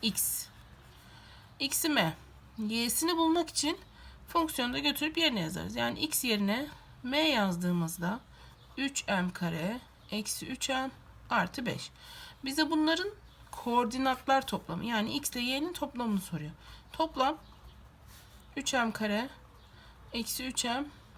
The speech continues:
artı beş artı M. Yani toplam t dersek üç M kare eksi üç M artı m'den eksi iki M artı beş.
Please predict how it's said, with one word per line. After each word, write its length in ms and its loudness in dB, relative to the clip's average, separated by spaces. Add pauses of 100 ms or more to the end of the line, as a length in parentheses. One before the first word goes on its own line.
(100)
artı 340 2
beş 320 -2 (640)
artı 600 4 (360)
M. 340 0 (600)
Yani 420 2
toplam 520 0
t 320 -2
dersek 600 0 (380)
üç 180 -4
M 200 2
kare 560 0 (540)
eksi 320 -4
üç 160 -2
M 180 2
artı 260 0
m'den 440 0
eksi 340 -4
iki 220 -6
M 280 0 (680)
artı 360 0
beş. 340 -4